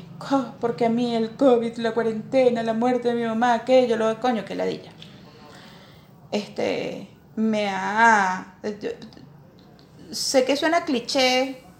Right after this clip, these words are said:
que todo pasa por algo, pero siento como quien dice, "Bueno, ok, o sea, dentro del covid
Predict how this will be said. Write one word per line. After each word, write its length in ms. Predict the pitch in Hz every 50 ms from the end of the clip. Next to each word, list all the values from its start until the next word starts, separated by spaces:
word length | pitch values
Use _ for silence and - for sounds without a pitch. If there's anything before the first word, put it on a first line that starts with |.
| - - - -
que 100 | - 254 233
todo 240 | 240 220 220 220 220
pasa 280 | 254 254 254 285 277 277
por 160 | 262 233 233
algo, 420 | 220 214 208 202 202 220 220 226 - - - - - - - - -
pero 220 | 240 240 233 233
siento 440 | 233 - 240 226 214 214 208 247 240
como 240 | - 311 294 - -
quien 200 | - 226 220 226
dice, 220 | 233 240 240 - 262
"Bueno, 220 | 277 311 302 247 240
ok, 100 | 240 285 277 254 233 214 214 -
o 40 | -
sea, 280 | 233 220 208 202 202
dentro 380 | 196 220 220 214 208 226 220 220
del 300 | 214 214 208 208 - -
covid 360 | - 262 262 254 262 294 339